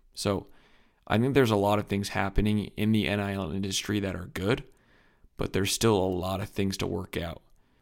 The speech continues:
All right, with the college football coaching carousel, a lot has been happening. Ever since Nick Saban has retired from the University of Alabama, the college football world has kind of been turned upside down, and there's been some serious movement.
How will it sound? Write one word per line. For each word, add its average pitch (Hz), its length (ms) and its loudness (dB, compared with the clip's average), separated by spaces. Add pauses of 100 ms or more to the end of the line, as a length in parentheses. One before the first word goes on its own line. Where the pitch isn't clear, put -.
(200)
All 107 180 10
right, 90 320 4
with 104 160 2
the 92 100 4
college 127 440 8
football - 380 4
coaching 95 420 4
carousel, 90 640 4
a 92 100 6
lot 90 440 4
has 92 180 2
been 82 140 -2
happening. - 440 0 (920)
Ever 113 200 6
since 117 360 4
Nick 98 280 4
Saban 98 380 6
has 87 200 0
retired 87 480 4
from 85 220 -2
the 85 60 0
University 92 520 2
of - 100 -2
Alabama, 87 680 0 (540)
the - 100 -2
college 101 360 8
football 98 380 2
world 90 300 0
has 87 160 -4
kind - 260 2
of 110 60 4
been 101 140 4
turned 95 240 2
upside 87 400 2
down, 73 420 -2
and 95 100 -4
there's 90 160 -2
been 85 220 0
some 85 300 0
serious 92 720 2
movement. 82 500 -6